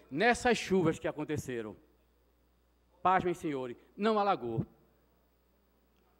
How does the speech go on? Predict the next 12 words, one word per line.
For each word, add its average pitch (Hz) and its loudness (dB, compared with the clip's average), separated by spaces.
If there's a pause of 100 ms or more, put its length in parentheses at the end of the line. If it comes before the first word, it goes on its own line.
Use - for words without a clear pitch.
(1040)
Se - -4
fosse 202 2
há 175 6
dois 226 6
meses 208 4
atrás, 170 6 (500)
seria 190 0
um 214 -2
transtorno 180 2 (320)
para 170 4
aquela 165 0
comunidade, 127 -2